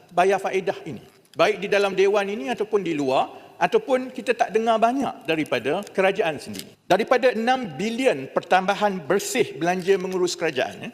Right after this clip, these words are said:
dua per tiga adalah disumbangkan oleh pertambahan bayaran faedah hutang, iaitu empat bilion. Tahun depan, jumlah faedah hutang yang perlu dibayar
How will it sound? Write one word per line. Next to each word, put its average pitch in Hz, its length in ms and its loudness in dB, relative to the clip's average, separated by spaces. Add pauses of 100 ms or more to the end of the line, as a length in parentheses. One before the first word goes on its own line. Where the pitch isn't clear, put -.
(100)
dua 233 400 4
per 262 320 -2
tiga 240 560 -2 (160)
adalah 190 320 2
disumbangkan 208 960 -2
oleh 175 240 2
pertambahan 196 720 0
bayaran 180 480 2
faedah 190 480 0
hutang, - 560 -6
iaitu 180 240 -2
empat 214 240 -4
bilion. - 240 -12 (220)
Tahun 269 320 2
depan, 151 640 -2
jumlah 208 320 2
faedah 180 480 0
hutang 214 480 0
yang 170 160 -2
perlu 185 240 -2
dibayar 123 560 0